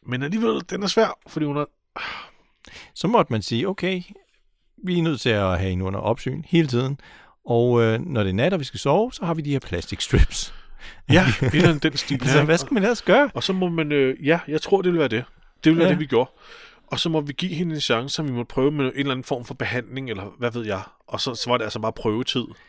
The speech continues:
Speaker 2: Så
Speaker 1: i
Speaker 2: må
Speaker 1: lang tid, hvor hun ikke måtte være alene med en baby eller med nogen andre, og
Speaker 2: Ja.
Speaker 1: hun ikke måtte have våben eller noget. Man skulle være helt sikker på, at, at det var ude
Speaker 2: Ja.
Speaker 1: af, af verden. Men hvornår, men det er
Speaker 2: Men
Speaker 1: bare
Speaker 2: hvor-,
Speaker 1: også
Speaker 2: hvornår kan man vide det?
Speaker 1: Ja, og
Speaker 2: Det
Speaker 1: det er
Speaker 2: kan
Speaker 1: også
Speaker 2: man
Speaker 1: bare,
Speaker 2: jo
Speaker 1: at du...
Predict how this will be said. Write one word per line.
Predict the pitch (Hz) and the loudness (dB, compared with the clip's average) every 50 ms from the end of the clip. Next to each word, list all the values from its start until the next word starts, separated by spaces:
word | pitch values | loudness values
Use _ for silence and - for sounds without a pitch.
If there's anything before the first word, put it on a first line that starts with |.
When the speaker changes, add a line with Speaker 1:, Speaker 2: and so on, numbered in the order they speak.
| _ _ _ _ _ | _ _ _ _ _
Speaker 2:
Så | - - 117 | -10 -4 -2
Speaker 1:
i | 107 | 0
Speaker 2:
må | 123 | 2
Speaker 1:
lang | 156 165 - 135 123 123 | 4 4 2 2 0 -4
tid, | 120 - 127 117 104 | -4 -4 -4 -4 -2
hvor | 98 107 107 104 | -2 -2 -2 -2
hun | 104 110 | -2 -4
ikke | 113 107 | -4 -4
måtte | 113 113 107 | -4 -4 -2
være | 110 104 | -2 -2
alene | 101 101 101 110 117 | -2 -4 -6 -6 -6
med | 117 | -8
en | 107 98 | -8 -4
baby | - 101 101 107 113 127 | -4 -4 -4 -4 -4 -4
eller | 117 104 98 | -4 -4 -4
med | 98 | -4
nogen | 98 98 104 107 | -6 -6 -6 -4
andre, | 101 95 95 101 117 113 | -4 -4 -4 -6 -6 -4
og | - 98 | -2 2
Speaker 2:
Ja. | 113 123 | 2 2
Speaker 1:
hun | 123 | 2
ikke | 127 123 - | 2 -2 -4
måtte | 127 117 98 | -6 -4 -4
have | 110 95 | -4 -2
våben | 101 104 104 104 110 120 - - | -2 -2 -2 -4 -8 -12 -10 -8
eller | 117 107 101 | -8 -6 -6
noget. | 98 98 98 104 110 - _ _ - - - _ - _ | -6 -6 -8 -8 -10 -14 _ _ -20 -20 -20 _ -14 _
Man | 117 110 | -8 -6
skulle | - - 123 | -2 -2 -2
være | 107 - | 0 0
helt | 175 180 - | -2 -2 -2
sikker | - - 131 131 | -2 -2 -2 -4
på, | - - 123 98 | -2 -4 -4 -4
at, | - 117 - - | -4 -10 -12 -12
at | - 113 - - | -12 -12 -10 -8
det | 117 104 | -6 -6
var | 101 | -4
ude | 95 95 101 110 117 - _ _ _ - | -6 -6 -8 -10 -12 -14 _ _ _ -6
Speaker 2:
Ja. | 139 127 143 - _ _ _ _ _ | -6 -6 -6 -10 _ _ _ _ _
Speaker 1:
af, | 107 101 98 92 - | -8 -6 -6 -4 -4
af | 104 95 | -4 -4
verden. | 92 90 90 98 107 110 _ _ - - _ | -4 -6 -6 -8 -12 -16 _ _ -20 -12 _
Men | 110 110 110 _ | -10 -10 -10 _
hvornår, | 120 110 107 110 120 123 - _ - | -12 -8 -8 -6 -8 -8 -10 _ -16
men | 123 123 117 | -12 -10 -10
det | 117 113 | -10 -12
er | _ _ _ - 113 110 | _ _ _ -10 -6 -2
Speaker 2:
Men | 117 | -2
Speaker 1:
bare | 120 | 0
Speaker 2:
hvor-, | 117 113 | 0 0
Speaker 1:
også | 135 - - - - 151 | -2 -2 -6 -10 -10 -6
Speaker 2:
hvornår | 101 110 107 110 | -4 -4 -4 -2
kan | - 127 | -2 -2
man | 117 104 | -2 -2
vide | 101 104 104 | -2 -4 -4
det? | 98 92 107 - - | -6 -8 -12 -12 -12
Speaker 1:
Ja, | 104 95 87 - _ _ _ _ _ _ _ _ | -14 -14 -14 -16 _ _ _ _ _ _ _ _
og | - - | -12 -6
Speaker 2:
Det | - | -4
Speaker 1:
det | 117 | -2
er | 110 | -2
Speaker 2:
kan | 107 113 | -2 -2
Speaker 1:
også | 104 107 | -4 -4
Speaker 2:
man | - | -2
Speaker 1:
bare, | 117 113 113 117 | -2 -2 -2 -4
Speaker 2:
jo | 123 | -8
Speaker 1:
at | - - | -6 -4
du... | - 131 | -4 -4